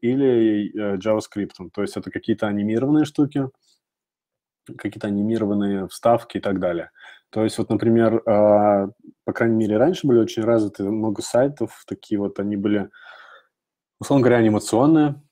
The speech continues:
а, которые были сло-, ну, сделаны на флеше. А, это такая технология, и, по сути, вот она позволяет, конечно, классные вещи делать, но она не позволяет индексировать страницы сайтов, и эти сайты, которые сделаны на флеше, они, конечно, красивые,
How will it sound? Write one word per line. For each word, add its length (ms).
а, 400
которые 340
были 140
сло-, 340
ну, 220
сделаны 300
на 100
флеше. 500
А, 260
это 100
такая 220
технология, 640
и, 40
по 140
сути, 300
вот 420
она 200
позволяет, 380
конечно, 300
классные 340
вещи 240
делать, 360
но 580
она 500
не 340
позволяет 540
индексировать 560
страницы 420
сайтов, 440
и 80
эти 240
сайты, 320
которые 320
сделаны 260
на 80
флеше, 260
они, 80
конечно, 220
красивые, 560